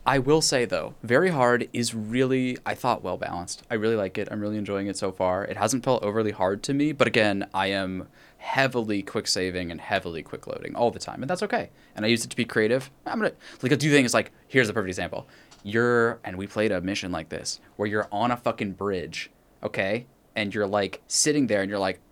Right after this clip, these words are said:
"I, I think the play here from where I wanna am and where I wanna go is I'm gonna quick save, then I'm going to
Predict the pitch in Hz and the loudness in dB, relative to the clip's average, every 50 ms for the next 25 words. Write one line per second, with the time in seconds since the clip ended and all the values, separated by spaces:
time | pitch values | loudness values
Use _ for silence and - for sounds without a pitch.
0 | _ _ _ - 107 113 110 - _ _ _ _ - - 110 107 - - - 170 | _ _ _ -2 -2 -2 -2 -4 _ _ _ _ -2 -2 -2 -2 -2 -4 -2 -2
1 | 196 - - - - - - 117 104 98 101 113 131 - 160 147 147 151 160 170 | -2 -2 -4 -8 -8 -6 -2 0 2 2 2 0 -2 -2 -2 0 2 2 2 0
2 | - - - - - 127 113 110 113 110 101 110 107 98 104 110 107 92 - _ | -2 -6 -10 -8 -4 -2 0 2 4 4 4 4 2 2 0 -2 -2 -2 -6 _
3 | _ _ _ _ _ - - - 98 95 107 131 127 107 101 104 104 107 104 104 | _ _ _ _ _ -12 -6 -2 0 0 0 0 0 0 0 0 0 2 0 0
4 | 95 90 87 98 92 90 90 104 127 139 - 107 98 98 95 113 127 151 131 107 | -2 -2 -4 -4 -2 -2 0 0 0 0 -2 -4 -4 -2 -2 -2 -2 -4 -4 -4
5 | - - 131 131 - 117 101 98 98 101 110 - - - - - 120 117 123 123 | -4 -4 -4 -2 0 0 2 2 2 0 -2 -6 -12 -12 -2 2 4 4 4 4
6 | 120 123 120 120 - 127 | 4 0 0 -2 -2 -6